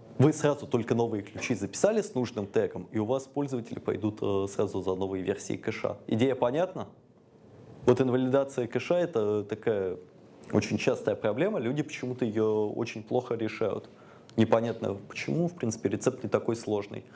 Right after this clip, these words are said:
Вот, э, главное запомните, называется тегирование, э, ключей. Вот, э, потом, какая проблема? Двойное чтение. Вот, допустим, э,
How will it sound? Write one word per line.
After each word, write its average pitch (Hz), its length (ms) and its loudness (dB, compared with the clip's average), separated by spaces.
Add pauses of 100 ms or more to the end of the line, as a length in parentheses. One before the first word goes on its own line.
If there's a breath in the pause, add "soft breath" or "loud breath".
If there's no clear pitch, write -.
(280 loud breath)
Вот, 113 200 2
э, 107 260 2
главное 143 340 2
запомните, 120 520 -2
называется 131 420 0
тегирование, 117 720 -2
э, 104 840 -2 (880 loud breath)
ключей. - 520 4 (1300 loud breath)
Вот, 113 220 6
э, 55 180 2 (100)
потом, 127 280 4
какая 175 320 2
проблема? 123 380 0
Двойное 123 380 0
чтение. 104 540 -4 (380)
Вот, 120 240 2
допустим, 120 480 0
э, 101 160 -2